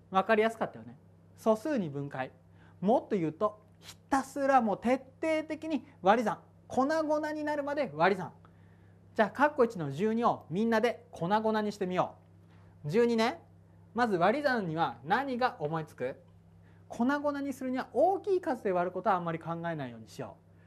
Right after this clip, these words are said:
う。小さい数でやった方が粉々になるよね。だから、十二を割り算すると、二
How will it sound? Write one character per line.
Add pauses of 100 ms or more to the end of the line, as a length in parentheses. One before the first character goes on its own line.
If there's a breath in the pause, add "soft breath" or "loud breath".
(160 soft breath)
う。
小
さ
い
数
で
や
っ
た
方
が
粉
々
に
な
る
よ
ね。 (800 soft breath)
だ
か
ら、 (140)
十
二
を
割
り
算
す
る
と、 (300)
二